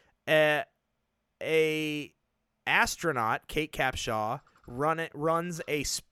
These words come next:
a summer camp for teenagers with her nasa husband, and one night during an engine test,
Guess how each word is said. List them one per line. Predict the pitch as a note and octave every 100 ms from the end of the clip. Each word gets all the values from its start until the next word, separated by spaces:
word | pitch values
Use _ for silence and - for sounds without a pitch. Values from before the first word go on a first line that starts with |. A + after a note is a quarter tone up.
| -
a | C3+
summer | - A3 A#3 G#3+
camp | G3 F#3
for | - F3
teenagers | - G3 F#3+ B2+ A2+ A2 A2+ A#2+
with | C#3
her | -
nasa | C#3 C3 C#3+ - E3 D3+
husband, | D3 D#3 B2+ G#2 G#2+ C#3 _ _ -
and | - D#3+ D#3
one | E3 G3+
night | G3+ F#3 F3+ C3+
during | E3 E3 D#3+
an |
engine | D3+ F3 G3 F3+ E3
test, | - B2 B2 - -